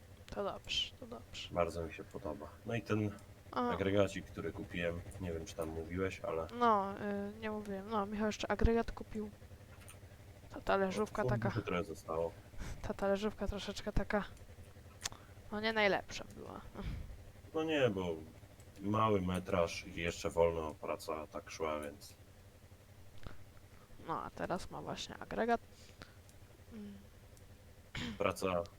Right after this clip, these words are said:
Speaker 2: przyspieszyła się dwukrotnie.
Speaker 1: Jeszcze tu zrobiłem mijaka, no nie, jeszcze muszę wrócić tutaj, z tej strony.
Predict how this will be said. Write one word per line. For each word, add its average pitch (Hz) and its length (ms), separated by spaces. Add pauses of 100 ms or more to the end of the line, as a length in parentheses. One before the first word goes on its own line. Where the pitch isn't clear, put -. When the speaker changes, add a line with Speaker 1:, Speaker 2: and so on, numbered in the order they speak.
(360)
Speaker 2:
przyspieszyła 92 680
się 87 140
dwukrotnie. 85 640
Speaker 1:
Jeszcze - 280
tu - 200
zrobiłem 185 460
mijaka, 196 460
no - 120
nie, 226 200 (320)
jeszcze - 220
muszę 196 200
wrócić 202 340
tutaj, - 340 (960)
z - 40
tej 220 100
strony. 208 400